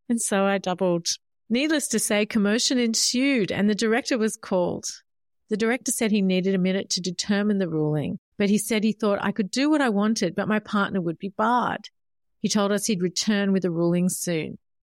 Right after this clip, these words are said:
Several minutes passed as he studied the rule book, at which point we told him that we were okay with partner being barred.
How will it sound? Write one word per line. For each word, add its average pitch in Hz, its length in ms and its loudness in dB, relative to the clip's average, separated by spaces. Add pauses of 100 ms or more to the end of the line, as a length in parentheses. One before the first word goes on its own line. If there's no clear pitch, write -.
Several 302 360 0
minutes 311 280 2
passed 175 320 0
as 175 100 2
he 175 120 2
studied 196 380 -2
the 208 100 0
rule 170 180 2
book, - 380 -4 (160)
at 208 100 0
which 220 240 0
point 247 220 -2
we 196 100 2
told 175 260 0
him 185 140 4
that 180 140 0
we 208 120 4
were 220 180 4
okay 214 380 0
with 277 200 0
partner 170 320 -2
being 160 340 0
barred. 160 480 -4